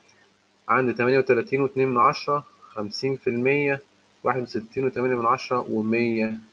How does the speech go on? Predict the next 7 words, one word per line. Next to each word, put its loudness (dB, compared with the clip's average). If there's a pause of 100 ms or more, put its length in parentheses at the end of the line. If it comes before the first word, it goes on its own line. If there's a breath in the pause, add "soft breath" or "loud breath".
(160)
في 0
المية. -4 (760 soft breath)
دي 8
طريقة. 4 (480 soft breath)
الطريقة 8
التانية 6
إني 6